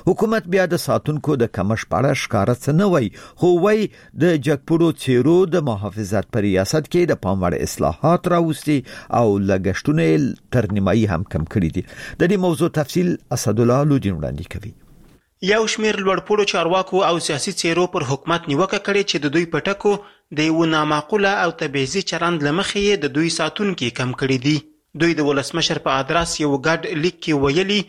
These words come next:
Speaker 2: د ساتونکو کمښت هغه مهال ورته د منلو وړ دی چې دوی ته ګواښ نه وي پېښ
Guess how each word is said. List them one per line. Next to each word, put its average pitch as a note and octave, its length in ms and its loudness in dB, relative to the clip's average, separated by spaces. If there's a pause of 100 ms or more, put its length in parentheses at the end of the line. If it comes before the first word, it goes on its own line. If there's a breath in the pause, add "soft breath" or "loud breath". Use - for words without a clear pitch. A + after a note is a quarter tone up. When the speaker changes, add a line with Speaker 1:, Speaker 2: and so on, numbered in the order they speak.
(260 soft breath)
Speaker 2:
د E3+ 100 0
ساتونکو G3+ 540 -2
کمښت F3+ 420 -2
هغه F#3 240 0
مهال F3+ 340 0
ورته F3+ 280 -2
د D3+ 80 0
منلو D3+ 400 2
وړ F#3 200 0
دی G3 200 -2
چې G3+ 260 -2 (380 loud breath)
دوی F3+ 220 0
ته C#3 180 -2
ګواښ E3+ 480 0
نه C#3+ 80 -4
وي C3 140 0
پېښ C#3 260 -2